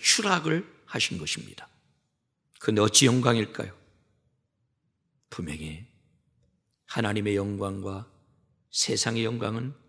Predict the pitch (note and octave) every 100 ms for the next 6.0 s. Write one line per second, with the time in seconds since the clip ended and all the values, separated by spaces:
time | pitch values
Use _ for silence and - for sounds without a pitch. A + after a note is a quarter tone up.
0 | _ _ - - D#3+ - - F#2+ F#2+ G2
1 | - - - - _ _ _ _ _ _
2 | _ _ _ _ _ _ _ _ - -
3 | - - - - E2 D#2+ - - - -
4 | _ _ _ _ _ _ _ _ _ -
5 | C3 C3 C3 B2 B2+ A2+ G#2+ G#2 A#2 -